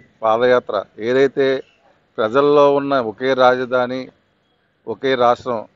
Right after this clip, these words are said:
అన్న నినాదంతో ప్రారంభమైన యాత్ర ముప్పై ఐదో రోజు మరి కొవ్వూరు చేరుకోవడం జరిగింది. ఏదైతే ఈ రైతులు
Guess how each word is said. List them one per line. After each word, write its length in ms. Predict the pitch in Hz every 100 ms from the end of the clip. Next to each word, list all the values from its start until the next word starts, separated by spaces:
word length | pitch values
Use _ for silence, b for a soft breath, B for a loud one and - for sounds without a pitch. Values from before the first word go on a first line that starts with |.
| -
అన్న 120 | 107
నినాదంతో 540 | 117 113 127 127 123 123 113
ప్రారంభమైన 420 | 117 113 117 113 110
యాత్ర 240 | 113 - 139 190 - _ _ _ _
ముప్పై 300 | 113 113 - 143 135
ఐదో 160 | 139 147
రోజు 300 | 143 131 113 92 _ -
మరి 100 | 117 -
కొవ్వూరు 320 | 120 120 127 113 - -
చేరుకోవడం 380 | 113 113 120
జరిగింది. 400 | 113 113 113 120 180 - _ _ _ _ _ _ _ _ _ 123
ఏదైతే 360 | 143 165 160 160 160
ఈ 80 | 156 135
రైతులు 400 | 135 147 156